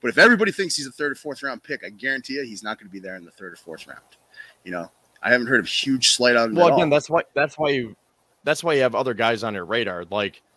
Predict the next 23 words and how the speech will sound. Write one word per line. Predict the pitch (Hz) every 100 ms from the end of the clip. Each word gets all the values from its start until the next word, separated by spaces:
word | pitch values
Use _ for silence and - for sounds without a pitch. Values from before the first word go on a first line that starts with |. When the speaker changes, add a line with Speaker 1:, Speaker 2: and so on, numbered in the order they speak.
| _ _ _ -
Speaker 2:
a | 120
Speaker 1:
Sure. | 131
Speaker 2:
Jaden | 120 107 98
Reed | 127 117 87 82 -
or | 110 104 101 98 92
maybe | 107 110 113
A | 110
T | 110 - 104
Perry, | 127 123 98
where | 104
you | 110
don't | 147 139
wanna | 110
hone | 104 143 123
in | 131
and | 104 95
say, | 117 104 92 _ _ _ -
"We | 139
are | 151 127
definitely | 135 139 160 135
going | 131 131
to | 120
pick | 135 127